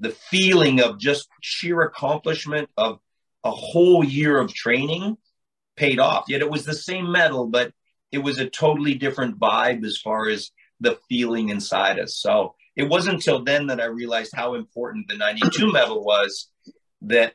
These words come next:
now I have two medals and they're both the same color, um,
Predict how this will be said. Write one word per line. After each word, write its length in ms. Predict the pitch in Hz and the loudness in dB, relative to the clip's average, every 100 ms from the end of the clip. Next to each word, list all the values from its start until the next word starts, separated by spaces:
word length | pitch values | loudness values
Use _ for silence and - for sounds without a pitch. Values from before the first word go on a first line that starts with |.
| _ | _
now 300 | 110 117 123 | -2 2 2
I 100 | 117 | 0
have 220 | 117 95 | -2 -6
two 180 | - 160 | -6 -6
medals 440 | 143 113 110 110 110 | 0 0 0 -6 -6
and 140 | 110 | -4
they're 120 | 113 | -4
both 240 | 110 175 208 | -2 -2 -2
the 100 | 202 | -4
same 260 | 196 196 | -2 -4
color, 440 | 175 185 127 107 - _ _ _ _ 110 | -2 -2 0 -4 -10 _ _ _ _ -4
um, 600 | 107 107 110 110 110 | 0 0 0 0 -2